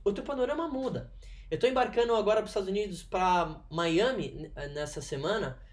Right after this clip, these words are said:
Por quê? Eu entendi que esse panorama de negócio é global. Os Estados Unidos, que lideram o lance do marketing, também não tão lá na frente.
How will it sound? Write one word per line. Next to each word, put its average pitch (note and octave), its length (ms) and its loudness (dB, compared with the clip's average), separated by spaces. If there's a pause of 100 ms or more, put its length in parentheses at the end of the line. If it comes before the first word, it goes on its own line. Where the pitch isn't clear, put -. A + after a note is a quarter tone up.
(140)
Por D#4+ 140 0
quê? F3+ 360 2 (500)
Eu E4 160 4
entendi E4 440 2
que D#4+ 160 -4
esse D#4 300 0
panorama A3 520 2
de F3+ 100 -2
negócio F3+ 640 -2
é B3+ 120 -6
global. A#3 800 0 (960)
Os G#3 180 -4
Estados C#4+ 320 -2
Unidos, A3+ 400 -2
que F#3 560 -6
lideram F#3+ 840 2
o F#3+ 60 4
lance F#3+ 260 0
do E3+ 140 -2
marketing, G3 600 -4 (760)
também C4 400 2
não F#4+ 180 0
tão C#4+ 160 4
lá C4+ 100 8
na C#4 120 2
frente. - 600 -2